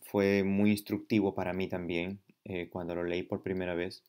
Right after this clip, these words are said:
porque me ayudó a mucho a entender, eh, algunas de las cosas que observaba comúnmente, pues, ¿no? Todo esto está en la página de Rubén y Kimberly Ruiz, en mi página de Facebook,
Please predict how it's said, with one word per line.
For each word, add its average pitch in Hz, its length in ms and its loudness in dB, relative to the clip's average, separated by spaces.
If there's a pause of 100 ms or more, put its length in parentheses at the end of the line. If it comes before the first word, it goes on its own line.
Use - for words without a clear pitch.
(580)
porque 101 180 -4
me 98 140 2
ayudó 98 200 4
a 98 60 4
mucho 98 320 0
a 98 60 2
entender, 92 680 -4
eh, 90 320 -8
algunas 95 300 -2
de 98 40 0
las 92 120 -4
cosas 92 260 -6
que 90 380 -6
observaba 92 760 -2
comúnmente, 85 560 -8 (220)
pues, 104 100 -8
¿no? 120 220 -2 (560)
Todo 107 160 4
esto 117 160 0
está 117 360 2
en 104 160 0
la 98 120 0
página 107 480 0
de 92 260 0
Rubén 98 300 0
y 98 80 0
Kimberly 98 420 0
Ruiz, 135 320 0
en 98 80 -2
mi 95 80 -2
página 98 320 -4
de 92 80 -4
Facebook, 120 460 -2